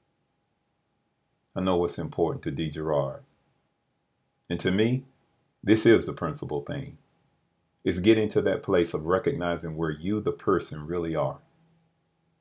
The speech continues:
You know, how much are we gonna blame, you know, something that's going on on the outside? Politics,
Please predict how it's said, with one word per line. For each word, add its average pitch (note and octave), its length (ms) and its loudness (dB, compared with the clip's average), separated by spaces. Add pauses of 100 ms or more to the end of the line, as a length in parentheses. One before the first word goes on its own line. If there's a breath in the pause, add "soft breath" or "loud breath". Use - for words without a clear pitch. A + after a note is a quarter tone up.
(720)
You G2 120 -6
know, E2 220 -6 (200 soft breath)
how A#2 120 4
much B2 240 2
are G#2 40 2
we G2+ 120 0
gonna F#2+ 200 0
blame, F2+ 600 -2 (440)
you E2+ 140 -4
know, D#2 180 -2
something F2+ 400 -2
that's D#2+ 160 -4
going F2+ 300 0
on E2+ 160 0
on D#2+ 140 -2
the C#2+ 180 -4
outside? D#2+ 640 -2 (960)
Politics, - 1120 -2